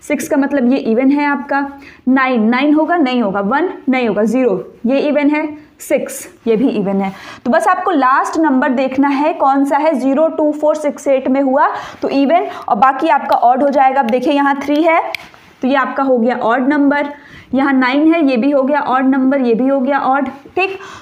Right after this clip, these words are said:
तो इस तरीके से आप even और ऑड की पहचान कर सकते हैं आराम से। तो learners, I hope कि आपके जो ये basic mathematical concepts हैं, ये आपको समझ में आए होंगे। एक बार आप screenshot ले लीजिए।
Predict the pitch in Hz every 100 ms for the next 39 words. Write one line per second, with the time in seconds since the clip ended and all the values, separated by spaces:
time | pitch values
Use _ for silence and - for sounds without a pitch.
0 | - - 392 392 320 277 294 302 339 339
1 | - 285 294 359 349 262 262 262 311 285
2 | 247 - 240 269 294 - - _ 285 285
3 | 277 262 277 302 - 233 220 214 208 180
4 | 170 - - - - 359 403 - - -
5 | - - - _ - - 294 294 294 339
6 | 392 - 294 311 302 330 330 339 277 277
7 | 285 330 330 302 240 277 381 370 302 269
8 | 277 269 262 311 302 269 240 240 302 302
9 | 320 302 285 254 254 320 294 247 277 302
10 | 277 285 311 302 294 320 359 - - 254
11 | 254 285 311 277 - 302 330 320 302 302
12 | 285 294 285 339